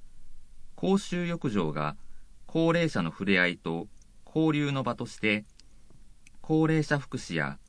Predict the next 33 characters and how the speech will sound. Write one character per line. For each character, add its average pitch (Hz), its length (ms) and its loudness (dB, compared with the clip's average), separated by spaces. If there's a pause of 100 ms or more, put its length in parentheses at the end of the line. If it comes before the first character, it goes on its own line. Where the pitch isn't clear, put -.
(360)
健 135 260 2
康 127 240 2
増 110 200 0
進、 98 400 2 (800)
引 - 80 -14
き 160 120 -2
こ 156 100 0
も 143 160 2
り 127 80 2
防 123 180 2
止 127 140 -2
に 117 100 0
お 113 140 2
い 104 60 -4
て 69 280 -8 (880)
重 160 280 2
要 160 200 2
な 147 100 2
役 139 240 -2
割 117 240 2
を 69 80 -2
担 87 240 4
っ 104 60 -2
て - 160 -6
い 71 80 -2
る 95 100 0
と 82 140 -4
の 67 100 -4
内 82 260 -2
容 87 160 -2
で 76 140 -4
あ 85 80 0
り、 - 140 -8